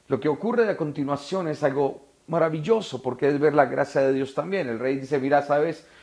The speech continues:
ninguna ley, ningún decreto se puede echar para atrás, pero podemos hacer uno nuevo". Y es que la orden era que todo el pueblo tenía que ser exterminado, pero ahora la orden será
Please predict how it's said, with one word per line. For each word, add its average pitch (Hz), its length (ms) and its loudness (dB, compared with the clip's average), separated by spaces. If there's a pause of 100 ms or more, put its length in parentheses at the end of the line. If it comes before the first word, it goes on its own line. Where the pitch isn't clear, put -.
(140)
ninguna 135 400 2
ley, 147 220 4
ningún 131 240 -4
decreto 156 360 -4
se 127 140 -6
puede 117 220 2
echar 113 260 -4
para 110 140 0
atrás, 104 320 -4
pero 107 180 -2
podemos 123 320 0
hacer 123 220 -6
uno 110 180 -6
nuevo". 90 360 -8 (180)
Y 135 140 4
es 147 120 2
que 151 440 0 (120)
la 127 160 10
orden 165 300 6
era 170 160 -2
que 156 140 -2
todo 175 280 0
el 175 80 -4
pueblo 151 300 -2
tenía 135 260 -4
que 135 100 -4
ser 131 160 -4
exterminado, 117 800 -2
pero 110 140 0
ahora 113 180 4
la 123 120 2
orden 123 260 0
será 113 540 0